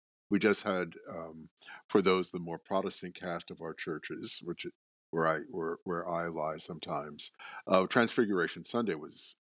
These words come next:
we just had the, the last Sunday of Epiphany. Um, his dis-, you know, always walking around saying, "Don't tell anyone what you saw.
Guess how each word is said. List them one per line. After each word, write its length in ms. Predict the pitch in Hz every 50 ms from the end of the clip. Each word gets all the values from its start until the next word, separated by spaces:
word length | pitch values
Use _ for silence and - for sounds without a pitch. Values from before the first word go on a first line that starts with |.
| -
we 80 | 101 85
just 260 | 80 90 80 78 -
had 260 | - 101 90 82 - - -
the, 80 | - - _ _ -
the 60 | 87
last 260 | 82 85 82 80 - -
Sunday 220 | 92 85 80 78
of 100 | 76 76
Epiphany. 540 | 76 - - 101 - - 92 135 135 69 - - _ _ _ _ _ _ - - - - - - - - _ _ _ -
Um, 600 | 95 90 90 87 85 85 85 82 80 80 80 76 - - - -
his 180 | 101 92 -
dis-, 220 | - 98 - - - - _ - -
you 80 | 87
know, 140 | 82 80 90
always 540 | - 113 110 107 113 117 113 104 - - -
walking 380 | 98 101 98 95 - - 95
around 380 | 92 87 82 80 80 78 80 -
saying, 300 | - - 87 80 80 78
"Don't 220 | - 90 87 87 -
tell 260 | - - 85 85 82
anyone 360 | 76 78 78 76 76 73 - - - _ _ _ _ _ -
what 180 | 85 82 -
you 80 | - 87
saw. 320 | - - - 69 64 -